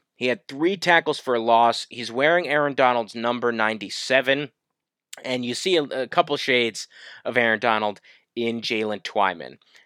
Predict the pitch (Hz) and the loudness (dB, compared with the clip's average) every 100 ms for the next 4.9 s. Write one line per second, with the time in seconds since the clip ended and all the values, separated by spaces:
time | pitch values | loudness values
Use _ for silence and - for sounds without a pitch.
0 | _ - 107 104 123 - 170 156 143 139 | _ -2 -2 0 -2 -2 0 0 0 -2
1 | 113 113 104 110 113 107 104 101 101 98 | -2 -6 -6 0 2 2 0 0 -4 -2
2 | 127 123 98 104 117 123 - 107 110 107 | 2 2 2 0 0 0 -6 -4 -2 -2
3 | 98 92 - 156 160 143 - 139 127 120 | -6 -8 -2 -2 -2 -10 -8 -6 -2 0
4 | 110 117 113 107 101 113 101 92 92 | 0 -2 -6 -6 -8 -4 -2 -2 -6